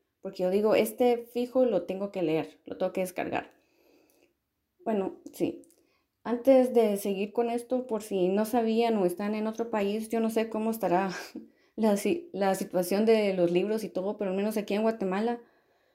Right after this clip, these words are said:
hay veces que los venden tan caros que es ridículo. Así que para mí es mucho más barato descargar algunos y leerlos en digital.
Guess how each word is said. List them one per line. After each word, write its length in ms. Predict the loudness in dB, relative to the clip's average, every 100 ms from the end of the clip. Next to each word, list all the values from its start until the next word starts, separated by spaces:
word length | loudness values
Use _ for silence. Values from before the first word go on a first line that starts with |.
| _
hay 180 | 4 4
veces 400 | 6 0 -2 -6
que 120 | -2
los 160 | -2 0
venden 380 | -2 0 -2 -2
tan 240 | -2 -2 -4
caros 600 | -4 -4 -2 -4 -6 -18 _ _ _
que 100 | -8
es 260 | -6 -8 -14 _ -14
ridículo. 640 | -8 -4 -4 -6 -16 -16 _ _ _ -20 _ _ _ _ _ _ _ _ -20 _ _ -14
Así 220 | -6 4
que 680 | 6 6 4 0 -4 -10 _ _ _ _ _ _
para 300 | -2 -2 0
mí 240 | 0 4 4
es 140 | 4
mucho 220 | 0 -2 -2
más 160 | 0
barato 640 | 2 0 2 2 2 -4 -4
descargar 640 | 0 0 2 2 4 2
algunos 800 | 2 0 0 0 2 0 -4 -20 _ _ _ _ _ _ _ _ _ -20 _ -6
y 140 | -2
leerlos 340 | 2 2 0
en 120 | 0 -2
digital. 580 | -2 -2 2 0 -2